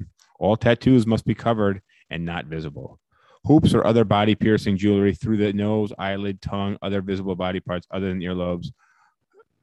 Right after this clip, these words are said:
and not to include gauges, tunnels, or anything of likeness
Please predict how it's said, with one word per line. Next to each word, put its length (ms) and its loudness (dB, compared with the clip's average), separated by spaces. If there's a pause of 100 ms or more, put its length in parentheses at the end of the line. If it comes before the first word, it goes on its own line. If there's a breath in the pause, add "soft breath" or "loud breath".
(100)
and 380 -6 (160)
not 320 -4
to 100 -4
include 320 -4
gauges, 760 -4 (600)
tunnels, 500 -4
or 100 -4
anything 400 -4
of 120 -6
likeness 440 -4